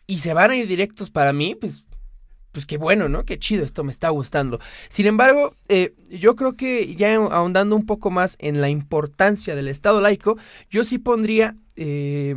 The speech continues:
bueno, yo, yo me considero un, un liberal, una persona liberal, entonces yo no creo en la intromisión del Estado en toda la vida poli-,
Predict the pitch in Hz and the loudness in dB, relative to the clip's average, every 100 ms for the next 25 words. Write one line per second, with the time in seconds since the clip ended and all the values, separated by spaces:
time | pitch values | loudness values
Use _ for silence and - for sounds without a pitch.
0 | 127 156 180 165 196 165 147 185 214 214 | -6 -2 -2 2 0 0 -6 -4 -2 -2
1 | 180 147 165 175 185 - 160 175 - 160 | -4 -6 -2 0 -2 -4 -8 -10 -10 -8
2 | 180 185 156 147 147 165 - - _ _ | -4 -2 0 2 2 0 -4 -14 _ _
3 | - 175 - 147 170 175 165 143 143 175 | -8 -6 -6 -4 0 0 0 2 4 4
4 | 208 143 185 185 190 - - - 156 147 | 2 0 0 2 0 -2 -20 -18 -6 -2
5 | 190 202 202 214 185 190 220 156 147 147 | 0 0 -2 0 0 2 2 0 -2 -2
6 | 147 147 147 143 170 175 170 135 - 165 | -2 -2 -2 -4 -4 -2 -2 -4 -2 0
7 | 160 190 220 _ - 156 143 - 175 180 | 2 0 -8 _ -10 -8 -6 0 4 4
8 | 151 151 170 160 _ 165 156 160 | 2 0 -2 -2 _ -6 -4 -4